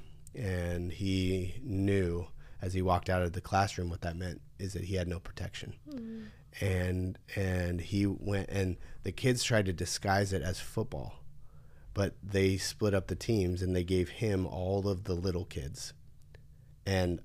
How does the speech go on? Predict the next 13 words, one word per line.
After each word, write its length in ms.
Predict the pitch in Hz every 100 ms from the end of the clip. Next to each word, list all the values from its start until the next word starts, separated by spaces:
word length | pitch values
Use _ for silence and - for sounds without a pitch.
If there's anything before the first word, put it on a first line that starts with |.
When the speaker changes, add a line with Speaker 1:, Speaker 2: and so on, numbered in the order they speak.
| -
Speaker 1:
all 320 | 95 98 107
of 100 | 104
the 60 | 98
big 260 | 87 98
kids 220 | 95 90 90
were 100 | 92
on 100 | 87
the 100 | 87
other 180 | 90
team, 400 | 92 - 90 90 - - - -
and 180 | 95 95
they 120 | 95
just 260 | 90 87